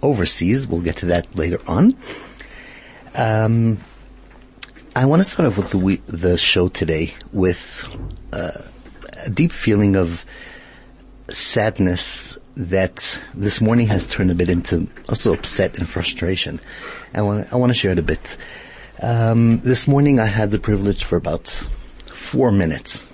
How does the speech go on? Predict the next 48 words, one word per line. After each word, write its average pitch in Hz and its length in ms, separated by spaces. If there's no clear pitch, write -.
between, 87 640
uh, 80 240
my 82 160
meetings. 107 560
I 92 100
got 92 120
in 90 80
the 82 80
car, 113 140
I 101 40
had 87 140
to 92 100
go 104 100
somewhere, 101 440
and 95 160
I 87 60
was 87 500
listening 98 360
to 90 380
Howard 90 360
Feldman 80 400
this 78 200
morning, 104 360
which - 180
in 123 80
my 139 200
eyes 127 120
is 104 120
a 98 60
very 95 460
popular 101 420
and 90 180
accurate 85 460
show. 87 200
What's 90 180
happening 90 360
in 98 120
the 95 60
community? 90 440
What 98 160
pe-, 135 120
what 156 180
are 170 60
the 143 80
thoughts - 340
of 90 100
the 90 80
people - 460